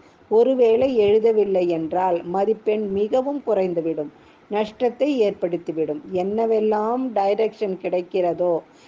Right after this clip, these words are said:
நேரடி பாபாவின் மூலம் கிடைக்கிறது, நிமித்த ஆத்மாக்களான தாதிஜியின்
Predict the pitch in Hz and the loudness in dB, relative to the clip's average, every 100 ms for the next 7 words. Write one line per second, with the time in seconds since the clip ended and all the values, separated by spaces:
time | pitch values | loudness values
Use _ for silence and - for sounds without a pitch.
0 | - - 196 220 226 220 214 196 196 196 | -14 -4 0 2 4 4 4 2 2 2
1 | 226 220 233 214 214 214 208 190 185 185 | 2 2 0 2 2 2 -2 -2 0 0
2 | 185 190 175 170 165 185 196 233 240 - | 0 0 0 -2 -6 -4 -2 -2 -4 -2
3 | 233 196 202 208 - 226 220 226 208 202 | -2 0 -2 -4 -4 -4 -2 0 0 -2
4 | 208 196 190 190 208 214 233 233 220 220 | -4 -4 -2 0 0 -2 -4 -6 -6 -4
5 | 220 247 | -2 -4